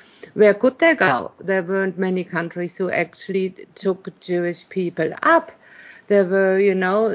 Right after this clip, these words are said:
shunned everywhere. Nobody wanted to go there. That's what's the most shocking aspect of it for us Australians, in a way, I think, to, you know, always talking about the bad, bad Nazis. Sure, they were horrible in the most horrible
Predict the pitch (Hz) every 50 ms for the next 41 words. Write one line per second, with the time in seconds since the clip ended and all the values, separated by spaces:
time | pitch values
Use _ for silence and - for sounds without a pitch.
0 | - - - 151 - - 214 202 208 208 202 220 - 233 254 320 320 262 220 196
1 | 190 190 190 214 208 247 240 240 240 208 240 240 - 247 - - 247 - 233 262
2 | 294 311 247 214 180 175 190 220 214 - - - - - 180 214 208 - - _
3 | _ - 208 202 196 190 196 190 196 - - 202 196 196 - 202 190 185 - -
4 | - - - - - - 196 202 202 202 - 226 202 202 - 196 196 175 175 196
5 | 202 196 - - - 208 185 - - - 175 - - - - - - 190 190 208
6 | 226 240 214 190 147 85 95 208 262 285 - _ - - - - 196 185 180 165
7 | 156 113 104 117 - - - 170 - - 143 - 190 226 247 214 _ - - 214
8 | 208 202 185 165 185 - 170 - 160 170 - _ _ _ _ - - 170 165 156
9 | 160 185 226 254 233 - - - - 170 185 180 180 180 - - 165 170 165 175
10 | 175 165 165 165 160 160 170 160 - 170 170 175 - 175 170 170 - 175 190 220
11 | 247 - 202 190 - - - 254 285 262 196 175 180 160 175 180 175 - _ -
12 | - - _ _ _ _ _ - 202 214 254 240 185 180 170 165 175 175 175 180
13 | 180 185 180 - 185 185 185 190 185 175 190 185 180 180 175